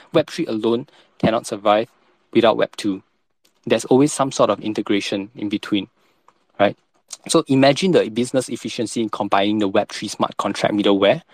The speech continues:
with the Web two based services to enable industries like real estate or healthcare. Imagine how big that can grow, right? So many people, many people will just say, "Hey, hey, come and buy my coin.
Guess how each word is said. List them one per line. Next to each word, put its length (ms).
with 160
the 120
Web 220
two 140
based 480
services 520
to 100
enable 560
industries 640
like 200
real 240
estate 600
or 160
healthcare. 520
Imagine 360
how 160
big 300
that 180
can 180
grow, 300
right? 300
So 340
many 240
people, 500
many 180
people 280
will 60
just 180
say, 80
"Hey, 460
hey, 220
come 200
and 120
buy 160
my 140
coin. 460